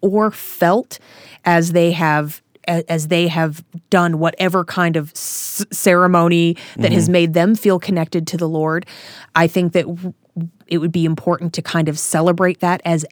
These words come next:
Speaker 1: evidence of their faith, and then s-, tr-, just try to set the stage with the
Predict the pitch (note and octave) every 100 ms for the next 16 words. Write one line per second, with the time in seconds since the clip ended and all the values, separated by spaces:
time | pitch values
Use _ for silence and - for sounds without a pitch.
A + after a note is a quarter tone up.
0 | - D3+ F3+ A3+ C4 - A#3 G3+ G3 F#3
1 | - E3+ F#3+ D#4 - - - - - F#3
2 | F3+ F3 F3 F3+ F#3 - _ - - F#3+
3 | - G#3 - G3 - F#3 F3 - F3+ F3+
4 | E3+ - F3 E3+ G3 E3+ - _ _ _
5 | E3+ F3+ G3+ - F3 D#3+ F3+ F3 E3+